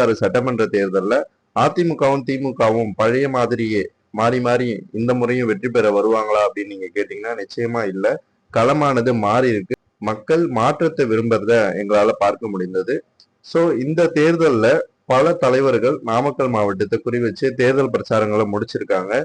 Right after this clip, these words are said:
தாவேகா தலைவர் விஜய் அண்ணாவும் அதிமுக தலைவர், அதாவது பொதுச் செயலாளரா இருக்கிற எடப்பாடி பழனிசாமி அவர்களும் தேர்தல் பிரச்சாரங்களை அங்க பண்ணியிருந்தாங்க. So, நாமக்கல் மாவட்டத்துல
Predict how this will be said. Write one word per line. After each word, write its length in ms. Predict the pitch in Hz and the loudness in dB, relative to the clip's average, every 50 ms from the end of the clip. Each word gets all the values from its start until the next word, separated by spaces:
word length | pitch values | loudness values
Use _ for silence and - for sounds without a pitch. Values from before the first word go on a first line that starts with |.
| - _ _ _ _ _ - - | -6 _ _ _ _ _ -4 -2
தாவேகா 360 | 110 113 120 123 117 120 117 - - | -2 0 2 0 2 2 0 2 2
தலைவர் 320 | 110 107 107 104 107 98 98 | 0 2 2 2 0 0 -2
விஜய் 260 | 101 95 110 110 110 | -2 0 2 2 2
அண்ணாவும் 400 | 104 104 101 98 98 107 131 165 180 _ _ _ _ _ - | 2 0 0 0 0 -2 -2 -4 -8 _ _ _ _ _ 0
அதிமுக 520 | 101 120 131 131 165 156 156 147 123 139 123 - | 0 2 2 0 0 -2 -2 0 0 0 0 2
தலைவர், 420 | - 107 101 104 101 101 98 92 - - _ _ _ - - | 2 0 2 2 2 2 0 0 -2 -8 _ _ _ -10 -2
அதாவது 280 | 104 110 117 117 120 113 | 0 0 2 2 0 0
பொதுச் 300 | 110 110 110 120 117 - | -2 -2 -2 -2 -2 0
செயலாளரா 560 | 127 113 107 110 107 104 104 104 104 110 110 107 | 2 2 4 4 4 4 4 4 4 4 4 2
இருக்கிற 320 | 98 95 101 - - 107 117 147 156 - | 2 0 0 -2 -2 0 0 0 -2 -2
எடப்பாடி 360 | 107 107 101 113 110 107 104 | -4 -2 0 0 0 0 0
பழனிசாமி 520 | 92 104 104 107 110 110 - 107 101 101 98 | -2 -2 -2 -2 -4 -4 -4 -4 -4 -2 -4
அவர்களும் 420 | 92 92 90 92 95 98 120 147 139 _ _ _ _ _ _ _ - | -4 -4 -2 -2 -2 -2 -2 -6 -8 _ _ _ _ _ _ _ -2
தேர்தல் 360 | 139 143 151 147 151 139 117 | 0 0 0 2 0 -2 0
பிரச்சாரங்களை 540 | 110 110 101 - 120 117 113 107 104 104 110 110 | -2 -4 -2 0 0 0 0 0 0 0 0 0
அங்க 160 | 107 98 92 92 | 0 -2 -2 -2
பண்ணியிருந்தாங்க. 580 | 101 101 104 110 107 101 101 95 92 90 95 117 151 - - _ _ - _ _ _ _ - | -2 -2 0 -2 -2 -2 -2 -4 -4 -2 -2 -2 -4 -4 -6 _ _ -20 _ _ _ _ -8
So, 120 | - 151 139 135 131 | -2 -2 0 2 2
நாமக்கல் 500 | 135 156 180 190 196 175 165 175 175 165 139 | 2 2 2 0 -2 0 0 0 0 2 2
மாவட்டத்துல 580 | 117 113 113 113 101 - - - - 113 120 | 2 2 2 2 2 0 -4 -2 0 2 2